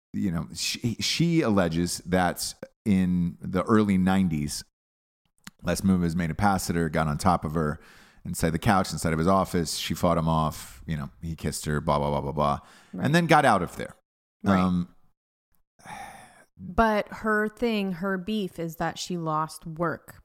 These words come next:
Speaker 2: because of it.
Speaker 1: y-, yes.
Speaker 2: And
Speaker 1: But
Speaker 2: so in that respect, that fucking is worse than the actual assault.
Speaker 1: I, I, I get it, but why not go to the police?
Speaker 2: Oh, did she not?
Speaker 1: No,
Speaker 2: I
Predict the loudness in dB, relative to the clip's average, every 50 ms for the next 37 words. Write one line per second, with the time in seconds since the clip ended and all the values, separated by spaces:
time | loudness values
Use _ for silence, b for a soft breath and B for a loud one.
0 | _ _ -2 -2 0 -2 -2 -2 -2 -4 -6 -6 -8 -8 -8 -14 _ _ _ _
1 | b b b b b b -10 -10 -10 _ 4 4 4 4 4 -4 -8 -10 -10 _
2 | _ _ 4 4 4 4 4 2 2 2 2 0 -2 -4 -2 -2 -2 -2 0 0
3 | 0 0 0 0 -2 -4 -6 -6 -8 -10 -8 -8 -8 -8 -10 -14 _ -20 -20 _
4 | _ _ -10 -8 -8 -8 -8 -12 -20 -20 _ _ -6 -6 -6 -4 -8 -8 -8 -6
5 | -8 -8 -8 -8 -8 -8 -8 -10 -10 -4 -4 -2 -2 -4 -6 -10 -8 _ -6 -4
6 | -4 -4 -4 -6 -6 -8 -8 -8 -10 -8 -6 -4 -4 -4 -4 -6 -8 -10 -12 -20
7 | -20 -20 _ _ -6 -6 -4 -4 -4 -6 -6 0 2 2 2 4 0 -2 -2 -4
8 | -10 -10 -12 -2 0 0 0 0 2 4 6 6 6 6 4 0 -4 2 2 2
9 | 4 6 6 6 6 6 2 2 2 2 2 2 0 0 2 4 4 4 4 2
10 | 0 -2 -2 -2 -2 0 0 -2 -4 -8 -8 -8 -10 -10 _ _ _ _ _ _
11 | _ _ _ _ _ _ _ _ _ _ _ _ _ _ -2 -2 0 0 -2 -2
12 | -2 -2 -2 -2 -2 -4 -6 -2 2 4 4 4 4